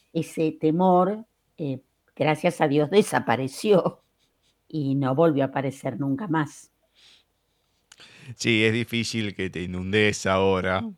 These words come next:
Speaker 2: estás en altura.
Speaker 1: Ahora no.
Speaker 2: Claro, a-, acá alguna vez entró agua, pero, mm,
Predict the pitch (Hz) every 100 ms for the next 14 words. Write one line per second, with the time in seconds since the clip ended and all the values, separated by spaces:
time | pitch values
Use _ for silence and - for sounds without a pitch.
0 | - - 90 90 85 87 85 107 101 92
1 | 98 240 _ _ _ - 165 185 196 156
2 | 139 - _ _ _ - 90 110 95 82
3 | 65 95 - _ - 110 - 170 175 175
4 | 143 160 - 131 120 117 - 139 160 156
5 | 123 117 113 113 117 131 220 - _ _
6 | _ _ _ _ 107 110 107 107 107 107
7 | 104 101 101 98 95 92 90 85 82